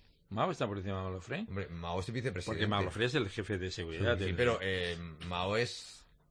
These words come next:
Speaker 2: mucho más que un traductor.
Speaker 1: Ya, ya. Bueno, <clears throat> y a lo que decías tú, que hoy es noticia,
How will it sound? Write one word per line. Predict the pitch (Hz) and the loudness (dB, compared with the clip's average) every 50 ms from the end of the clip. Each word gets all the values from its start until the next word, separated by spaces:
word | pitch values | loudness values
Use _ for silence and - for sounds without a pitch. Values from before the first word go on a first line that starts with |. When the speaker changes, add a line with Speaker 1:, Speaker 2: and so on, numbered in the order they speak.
| _ _ - - - - - - - _ | _ _ -18 -18 -18 -20 -20 -20 -18 _
Speaker 2:
mucho | - 87 98 95 90 - 95 92 | -6 -4 -4 -4 -2 -2 -2 0
más | 92 92 90 87 - - | 2 2 2 0 -2 -4
que | - 90 87 87 85 85 | -4 -2 -2 0 -2 -2
un | 85 82 | -4 -4
traductor. | 76 - 80 78 78 - - 117 117 92 92 - 90 | -4 -4 -4 -4 -4 -4 -2 -2 -2 -2 -4 -8 -8
Speaker 1:
Ya, | 98 110 107 | -6 -6 -4
ya. | 104 98 95 95 110 107 - - - - - - - - - - - - | -4 -4 -6 -6 -8 -10 -12 -18 -20 -20 -20 -20 -20 -20 -20 -20 -14 -8
Bueno, | 101 98 110 123 135 - _ - | -6 -6 -4 -6 -8 -10 _ 0
<clears throat> | 135 139 131 107 92 87 - - _ _ _ - _ _ _ _ _ | 2 2 4 2 0 -2 -6 -10 _ _ _ -20 _ _ _ _ _
y | 101 107 104 | 0 0 2
a | 95 | 2
lo | 98 92 90 101 107 | 2 2 0 0 -2
que | 101 | -2
decías | 95 98 123 120 - | 0 2 2 2 2
tú, | - - 117 | 0 -2 0
que | 95 110 | 4 4
hoy | 117 120 | 4 4
es | 117 | 4
noticia, | 117 113 98 - 123 123 101 143 147 160 175 | 0 -2 0 0 0 0 2 2 2 2 2